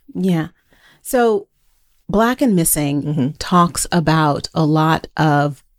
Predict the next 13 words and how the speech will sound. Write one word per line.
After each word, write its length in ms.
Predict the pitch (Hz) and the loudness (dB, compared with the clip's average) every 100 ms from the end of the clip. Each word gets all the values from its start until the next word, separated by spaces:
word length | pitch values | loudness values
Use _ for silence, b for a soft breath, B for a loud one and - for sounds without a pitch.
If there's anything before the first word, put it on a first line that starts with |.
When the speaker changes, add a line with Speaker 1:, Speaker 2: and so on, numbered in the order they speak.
| _ - | _ -4
Speaker 1:
young 480 | 151 175 175 185 - _ _ _ _ - | 0 2 2 -2 -4 _ _ _ _ -6
women 260 | 156 156 | 0 2
of 140 | 143 - | 0 -2
color 480 | - 117 - 135 - | -2 -2 -2 -6 0
who 200 | 165 156 | 2 2
have 120 | - - | 0 -2
gone 240 | 139 139 | 0 2
missing 480 | 139 - 131 139 170 b b b | 2 0 0 -2 -4 b b b
in 80 | 147 | 2
the 60 | 143 | 2
United 300 | 139 131 123 | 2 0 -4
States 420 | - 131 120 - | -2 0 0 -4
and 400 | - 135 135 135 | -2 -2 -2 -4